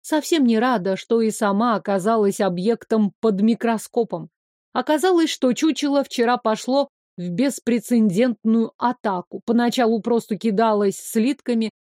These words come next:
разбазаривая кредитное золотишко, которое, впрочем, упрямо ползло обратно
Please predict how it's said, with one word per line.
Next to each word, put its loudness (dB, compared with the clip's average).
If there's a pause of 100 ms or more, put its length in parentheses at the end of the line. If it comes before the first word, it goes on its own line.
(120)
разбазаривая 2
кредитное 0
золотишко, -2
которое, 0
впрочем, 0
упрямо 2
ползло 2
обратно 0